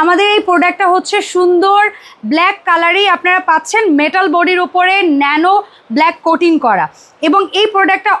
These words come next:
অর্ডার করার সময় আপনারা নিশ্চিন্ত হয়ে অর্ডার করতে পারেন, কারণ আমাদের এই প্রোডাক্টটা এরকম প্রিমিয়াম প্যাকেজিংয়ে আপনাদের কাছে পৌঁছে যাবে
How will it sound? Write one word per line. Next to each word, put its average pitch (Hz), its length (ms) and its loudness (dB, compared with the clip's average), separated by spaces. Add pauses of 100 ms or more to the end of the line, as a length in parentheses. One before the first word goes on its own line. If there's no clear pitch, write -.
অর্ডার 349 220 0 (100)
করার 320 260 0
সময় 320 260 0
আপনারা 330 200 -2 (100)
নিশ্চিন্ত 330 420 -2
হয়ে 392 180 2
অর্ডার 311 280 0
করতে 330 280 -4
পারেন, 277 200 0 (320)
কারণ 311 180 0 (160)
আমাদের 330 300 2
এই 403 120 0
প্রোডাক্টটা 339 460 -2
এরকম 330 280 0 (120)
প্রিমিয়াম 359 420 2 (120)
প্যাকেজিংয়ে 330 600 -2
আপনাদের 294 340 -4
কাছে 311 180 -2 (140)
পৌঁছে 320 340 -2
যাবে 359 160 0